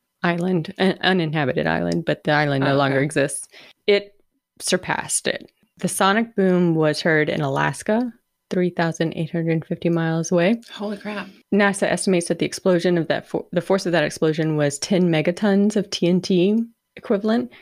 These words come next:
Speaker 1: which is five hundred times more than Hiroshima.
Speaker 2: Holy shit.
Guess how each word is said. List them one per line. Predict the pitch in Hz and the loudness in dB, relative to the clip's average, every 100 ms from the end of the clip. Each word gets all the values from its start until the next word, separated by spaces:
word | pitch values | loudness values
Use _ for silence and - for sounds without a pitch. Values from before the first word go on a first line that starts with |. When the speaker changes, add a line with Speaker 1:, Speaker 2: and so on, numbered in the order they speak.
| _ | _
Speaker 1:
which | 170 160 | -2 0
is | 170 | -2
five | - 202 190 | 0 -2 0
hundred | 208 190 | 0 0
times | 185 190 185 185 | 0 2 2 2
more | 180 175 | 2 2
than | 180 | 2
Hiroshima. | 156 - 170 165 - 214 330 - _ - | -2 0 0 2 2 2 0 -4 _ -20
Speaker 2:
Holy | - - _ | -20 -20 _
shit. | - - - | -14 -14 -14